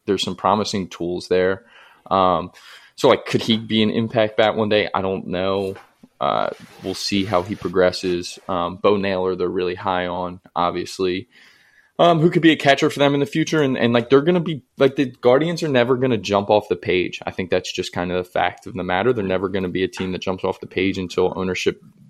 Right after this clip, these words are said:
starts to spend, which will never, ever happen. But they'll continue to be the,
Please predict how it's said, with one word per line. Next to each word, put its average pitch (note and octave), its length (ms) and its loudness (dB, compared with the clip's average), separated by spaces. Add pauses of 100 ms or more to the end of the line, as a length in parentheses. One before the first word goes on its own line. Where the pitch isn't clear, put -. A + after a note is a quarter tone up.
(120)
starts - 340 -2
to - 80 -6
spend, F#2 380 -2
which F2+ 200 -4
will F#2+ 140 -2
never, F2+ 560 -2
ever F#2 220 -2
happen. - 500 -4 (400)
But G2 140 -4
they'll G2 100 0
continue G#2+ 460 0
to G2 80 0
be G2 140 -2
the, F2+ 140 -6